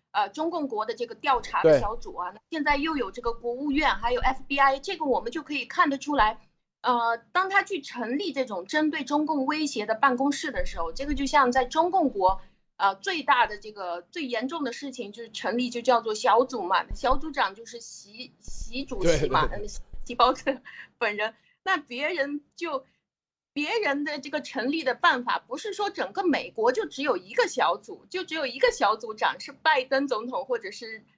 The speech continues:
Speaker 1: 呃，任何其他人，别人是可以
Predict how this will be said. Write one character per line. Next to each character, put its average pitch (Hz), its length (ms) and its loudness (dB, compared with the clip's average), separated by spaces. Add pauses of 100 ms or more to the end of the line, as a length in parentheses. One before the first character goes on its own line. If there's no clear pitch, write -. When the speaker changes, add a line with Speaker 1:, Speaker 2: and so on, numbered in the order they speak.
Speaker 1:
呃， 214 160 -2
任 285 240 0
何 247 120 2
其 226 220 -8
他 254 160 6
人， 202 220 -2 (400)
别 339 160 0
人 453 180 2
是 466 140 -2
可 381 160 -2
以 285 260 -4